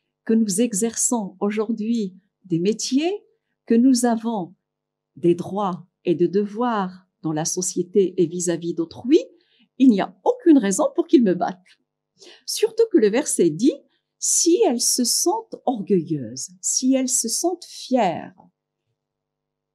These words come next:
battez-les. » Donc vous pouvez, euh, les réprimander, enfin le verset, hein,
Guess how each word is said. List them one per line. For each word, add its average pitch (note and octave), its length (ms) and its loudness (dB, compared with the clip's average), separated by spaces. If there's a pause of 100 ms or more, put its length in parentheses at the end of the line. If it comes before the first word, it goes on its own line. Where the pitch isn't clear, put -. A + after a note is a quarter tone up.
(520)
battez-les. » - 540 -16
Donc D3 200 -12
vous D#3+ 240 -20 (100)
pouvez, F3+ 580 -2
euh, C#3 160 -10
les D3+ 120 -8
réprimander, F#3 840 -6
enfin - 120 -14
le C3 100 -16
verset, - 480 -12
hein, - 80 -20